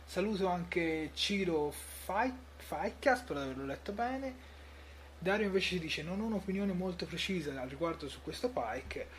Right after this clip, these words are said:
mentre Lorca aveva convinto dal primo momento e credo che dovremo tenerlo sotto osservazione." Concordo al cento per cento con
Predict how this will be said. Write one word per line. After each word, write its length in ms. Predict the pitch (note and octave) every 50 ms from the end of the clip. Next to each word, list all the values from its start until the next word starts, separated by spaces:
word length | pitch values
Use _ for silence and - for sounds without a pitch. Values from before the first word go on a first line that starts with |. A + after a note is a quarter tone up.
| - - -
mentre 240 | E3 E3 F3 - G#3+
Lorca 260 | G#3 F3+ E3+ - E3
aveva 180 | E3 E3 E3 E3
convinto 440 | - G#3+ G3+ E3+ E3 D3+ C#3+ D#3+
dal 140 | D#3 D3 C3+
primo 200 | - - C#3 C3+
momento 540 | B2+ B2+ B2 A#2+ A2 G#2+ G#2 A2 - - D3
e 60 | -
credo 200 | - - F#3 E3+ -
che 120 | - D#3+
dovremo 320 | D#3+ E3+ F3 F#3 E3+ D#3+ D#3
tenerlo 340 | F#3+ F#3+ E3+ D3 C#3+ C#3 C#3
sotto 300 | - - C3+ - - C3
osservazione." 640 | - - B2 B2 B2+ C3 - - - - - - - -
Concordo 640 | - F3 E3+ - - - G#3 G#3+ G#3+ G#3 G3 G3
al 140 | D#3+ D#3+ D#3
cento 360 | - - G#3 G#3 G3 F#3 F#3
per 180 | D#3 F#3+ F3+ F3+
cento 360 | - - D3 C3+ C3 - B2+
con 140 | A2+ A#2+